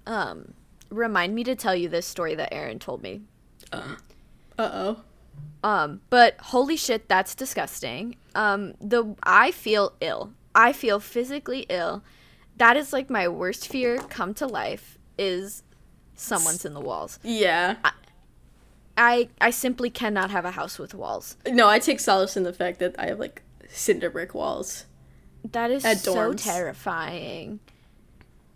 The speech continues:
Speaker 1: And the fact that there's, like, multiple cases of, like, peepholes and, like, crawl spaces in houses is disgusting.
Speaker 2: Oh, yeah.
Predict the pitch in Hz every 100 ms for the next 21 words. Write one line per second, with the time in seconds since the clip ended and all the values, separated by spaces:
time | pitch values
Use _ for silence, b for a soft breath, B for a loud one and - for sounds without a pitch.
0 | _ - 277 285 247 254 339 381 359 359
1 | 240 180 180 220 220 - 196 196 208 208
2 | 202 190 - - 240 208 220 202 196 190
3 | 196 190 190 185 160 - - 190 185 -
4 | 180 180 190 190 196 196 180 180 - 190
5 | 180 - - - - 247 262 - 196 170
6 | 139 - 160 147 180 233 208 185 - 220